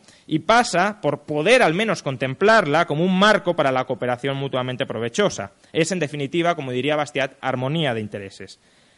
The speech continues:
La caridad, a su vez, también debe ser moderada por la prudencia para no caer en una entrega ciega y absoluta a los demás que nos lleve a renunciar a nuestra individualidad, a nuestro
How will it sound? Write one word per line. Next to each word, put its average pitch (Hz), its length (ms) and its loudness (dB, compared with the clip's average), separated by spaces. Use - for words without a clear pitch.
La 127 160 -4
caridad, 143 480 2
a 135 80 -4
su 127 140 -8
vez, 185 160 0
también 170 300 -2
debe 180 160 0
ser 165 160 -2
moderada 156 480 2
por 147 100 -4
la 143 140 0
prudencia 196 580 0
para 143 180 4
no 185 160 0
caer 185 280 4
en 160 120 -2
una 170 140 0
entrega 165 400 0
ciega 165 560 2
y 135 40 -6
absoluta 151 760 -2
a 123 80 -2
los 127 160 0
demás 165 360 0
que 175 140 -2
nos 185 140 2
lleve 165 160 2
a 165 60 2
renunciar 143 500 0
a 143 80 -2
nuestra 127 200 -6
individualidad, 120 720 -2
a 120 100 -6
nuestro 110 460 -8